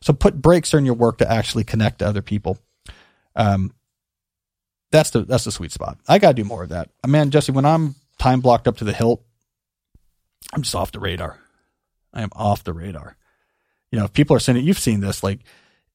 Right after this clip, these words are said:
if I'm in a reasonable day, I'll answer your text messages. And if I'm not,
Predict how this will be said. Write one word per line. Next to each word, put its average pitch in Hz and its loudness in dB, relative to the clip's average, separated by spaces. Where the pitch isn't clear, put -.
if 135 2
I'm 127 4
in 117 2
a 110 0
reasonable 143 2
day, 110 2
I'll 104 2
answer 101 -4
your 76 -8
text - -12
messages. - -14
And 117 -4
if 110 -2
I'm 107 2
not, 107 2